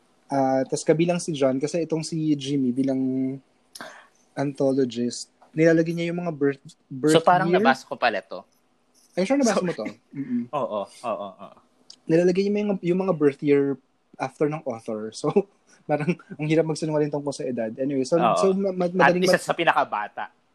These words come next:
Speaker 1: madaling
Speaker 2: O, siya ba yung
Speaker 1: matukoy nga.
Speaker 2: pinakabata?
Speaker 1: Oo. Si, si John, isa siya sa mga pinaka-, actually, pin-, feeling ko siya yung pinakabata.
Speaker 2: Parang si, baka siya yung pinakabata, no? Oo.
Speaker 1: Eighty-four yata si John eh.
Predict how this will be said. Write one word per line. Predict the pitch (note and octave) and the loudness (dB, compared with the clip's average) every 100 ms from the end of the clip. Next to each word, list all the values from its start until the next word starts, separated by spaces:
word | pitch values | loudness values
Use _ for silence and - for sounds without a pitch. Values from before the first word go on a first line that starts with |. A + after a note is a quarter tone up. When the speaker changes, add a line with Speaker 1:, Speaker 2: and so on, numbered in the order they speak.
| _ _ _ | _ _ _
Speaker 1:
madaling | - D#3+ F3 | -2 2 2
Speaker 2:
O, | F3+ | 2
siya | |
ba | F3 | 2
yung | E3 | 4
Speaker 1:
matukoy | E3 | 4
nga. | D3 | 4
Speaker 2:
pinakabata? | C#3 A#2 C3+ B2 | 4 0 -4 -6
Speaker 1:
Oo. | A#2+ | -10
Si, | - F3 | -6 -6
si | D#3 G3+ | -4 -4
John, | D#3+ D#3+ E3 | 0 0 0
isa | F3 D#3 | -4 -8
siya | F3 F3 | -8 -6
sa | F3 | -8
mga | F3 E3 _ _ | -6 -8 _ _
pinaka-, | F3 D#3+ D#3 - D#3 C#3+ _ _ _ | -8 -6 -6 -4 -6 -6 _ _ _
actually, | - - C4 | -8 -2 0
pin-, | A#3+ - | 0 -2
feeling | G#3 G#3+ | -4 -2
ko | G#3+ | -2
siya | A3 | 0
yung | G#3 | 0
pinakabata. | F#3+ F#3 D3 A2 | -2 -4 -4 -2
Speaker 2:
Parang | E3+ F#3 | -2 -4
si, | - | -10
baka | C#3+ E3+ D3 | -4 -4 -4
siya | D3 C#3 C3 | -10 -16 -16
yung | |
pinakabata, | B2 A#2 A2 F2+ - C#2+ | -16 -16 -14 -16 -16 -18
no? | - - | -18 -20
Oo. | E2 F2 - _ _ _ - - _ | -20 -20 -20 _ _ _ -20 -20 _
Speaker 1:
Eighty-four | D#3+ E3+ F3 D#3+ - - - - D#3 D3+ | -2 -2 -4 -6 -10 -20 -6 4 6 6
yata | D3+ C#3 | 4 0
si | B2+ C3 | -6 -8
John | A2+ A#2 | -8 -10
eh. | G#2 G2 | -10 -12